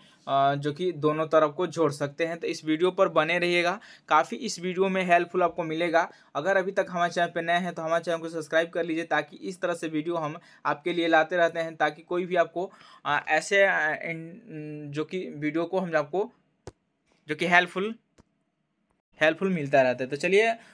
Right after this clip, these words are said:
उसके लिए आपको क्या करना होगा, पहले नंबर आपको काइंड मास्टर को, अ, जो कि काइंड मास्टर आपको डाउनलोड कर लेना होगा, जो कि प्ले स्टोर में अवेलेबल है, वहाँ से आपको मिल जाएगा।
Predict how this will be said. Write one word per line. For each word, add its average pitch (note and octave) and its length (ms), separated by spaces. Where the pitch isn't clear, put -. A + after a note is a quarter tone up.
उसके E3 180
लिए G3 100
आपको F#3 180
क्या G3 160
करना F#3+ 220
होगा, F#3 140
पहले F3+ 320
नंबर F#3 280
आपको F3+ 180
काइंड F3+ 300
मास्टर F3 340
को, G3+ 260
अ, D3+ 320
जो D#3 160
कि G3 140
काइंड F#3 320
मास्टर F#3 400
आपको F#3+ 380
डाउनलोड F3 380
कर F#3+ 120
लेना F3+ 220
होगा, F3+ 140
जो F#3 120
कि F3+ 60
प्ले F3+ 240
स्टोर F3+ 180
में F3+ 120
अवेलेबल F3 420
है, E3+ 60
वहाँ F3 200
से F3+ 100
आपको E3+ 200
मिल F3+ 180
जाएगा। F3 260